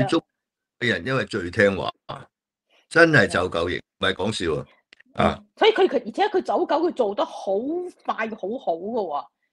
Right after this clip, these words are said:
Speaker 2: 佢好有效率咁做走狗喎。
Speaker 1: 做得非常之漂亮，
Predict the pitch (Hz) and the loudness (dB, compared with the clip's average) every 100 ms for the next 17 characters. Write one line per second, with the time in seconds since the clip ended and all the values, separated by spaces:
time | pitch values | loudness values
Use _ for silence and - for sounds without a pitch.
0 | _ - 254 285 254 349 - 302 220 180 | _ 2 2 4 2 2 4 2 2 -4
1 | 196 226 - 302 214 175 165 180 165 151 | -6 -8 -8 -8 -10 -10 -10 -8 2 4
2 | 180 143 147 - - _ _ _ _ _ | 8 8 8 2 -14 _ _ _ _ _
3 | _ 139 110 85 104 117 107 98 87 | _ -2 0 -2 -2 0 2 0 -2